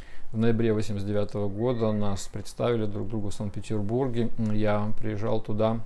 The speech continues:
на встречу, первую встречу с моим, э, Дикша-гуру. Вот, и нас познакомили, потому что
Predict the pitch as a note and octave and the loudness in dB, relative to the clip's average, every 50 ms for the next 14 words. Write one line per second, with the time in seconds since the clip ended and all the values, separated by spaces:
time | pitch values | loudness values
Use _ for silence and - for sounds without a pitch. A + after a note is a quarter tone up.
0 | - - - - G#2 G2+ - - - A2+ A2 G2 - - G#2+ G2+ - G#2+ G2+ G2 | -6 -6 -6 -8 -8 -6 -8 -6 -4 -2 -2 -2 -2 -2 -4 -4 -6 -4 -4 -4
1 | G2 - - - - - - - - - - - - G#2 G#2 G2+ G2+ G#2+ A2 G#2 | -4 -4 -2 -2 0 0 0 -2 -4 -6 -6 -4 -4 -2 -2 -2 0 0 0 0
2 | G2 G2 G2+ G#2 G2+ F#2+ G2 G2+ G2 - - G2+ G2 G2 A2+ C3+ D3 C#3 C3 C3 | 0 0 -2 -2 -2 0 2 2 2 2 2 0 -2 -2 -2 0 0 0 -2 -2
3 | - - - - - - - - - - - - - A#2 A2 A2 A2+ A2+ C3 B2+ | -6 -10 -10 -4 0 2 2 2 2 0 0 0 2 2 4 6 8 8 8 8
4 | - C3+ B2+ C3 C3+ C3+ C3 A#2+ A#2+ A#2+ A2+ - - A2+ G#2+ A2+ A2+ A2 - C#3+ | 8 6 6 6 6 4 2 0 0 -2 -2 0 0 0 2 2 0 0 0 0
5 | D3 D3 C3+ B2 A2+ - G#2+ - A#2+ A2 A2 A#2 A#2+ A#2+ - - - - A2+ A2+ | 0 2 0 0 0 -2 -2 -2 0 0 2 2 0 -2 -4 -2 0 2 4 6
6 | A2+ A2 A2 A2 - | 6 6 4 2 0